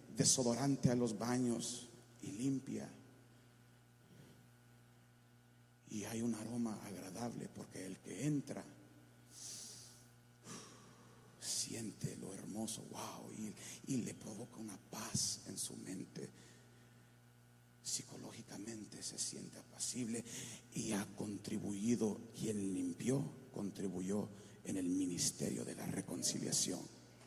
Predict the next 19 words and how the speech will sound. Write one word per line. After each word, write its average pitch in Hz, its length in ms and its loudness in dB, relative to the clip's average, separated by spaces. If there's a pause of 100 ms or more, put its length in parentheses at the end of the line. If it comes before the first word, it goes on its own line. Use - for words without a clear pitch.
(2500)
Hay 117 140 -2
cosas 165 480 4
que 117 160 0
Dios 131 220 2
nos 127 200 -2
va 123 60 0
a 127 40 0
llamar 123 540 0
a - 60 -8
hacer, 151 380 2 (880)
y 131 60 -2
no 123 120 2
solamente 165 500 8
aquí, 190 360 6 (1160)
pero 127 160 6
en 117 100 8
la 113 80 4
vida 139 220 10
diaria, 107 480 6